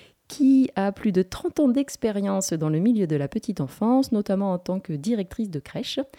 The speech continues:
et qui est l'auteur du livre « Crèche Bagne pour enfants ». Aujourd'hui, j'ai eu envie d'inviter Françoise parce qu'elle a eu la chance d'avoir une expérience assez exceptionnelle. Elle a pu aller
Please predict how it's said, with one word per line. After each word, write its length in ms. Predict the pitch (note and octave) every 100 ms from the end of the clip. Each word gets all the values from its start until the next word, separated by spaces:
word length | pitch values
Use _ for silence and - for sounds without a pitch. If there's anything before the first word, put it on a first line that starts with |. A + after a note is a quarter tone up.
| - - -
et 100 | A#3+
qui 200 | - A#3+
est 40 |
l'auteur 540 | F#3+ F3 - G#3+ A3+ G3
du 140 | D#3+
livre « 480 | E3 G#3+ A#3 A3+ E3
Crèche 440 | - F#3 A3+ -
Bagne 460 | C#3+ C#3 G#3 F#3+ D3
pour 300 | - C4+ A3
enfants ». 400 | E3 - - - - - - - _
Aujourd'hui, 540 | - A#3 G3 F#3 A3 F4+ -
j'ai 180 | E3+
eu 120 | E3+ E3+
envie 280 | G#3+ F#3
d'inviter 640 | C#3+ A3 A3+ F#3 - D#3 -
Françoise 760 | C3+ - D#3+ - - B2+ E3 G#3
parce 200 | - D3
qu'elle 280 | - B3 A3
a 60 | F#3
eu 140 | A3+
la 160 | G#3+ C#3+
chance 480 | - - G3+ A#3+ -
d'avoir 220 | D3+ E3
une 120 | C#3
expérience 720 | F3 - - F#3+ E3+ G#3 G3
assez 200 | D#3 -
exceptionnelle. 720 | D#3+ - B3+ - C#3 - A3+ - C#3+ D3
Elle 140 | G#3
a 60 | E3
pu 280 | - - D#4 D#4
aller 320 | E3+ D#3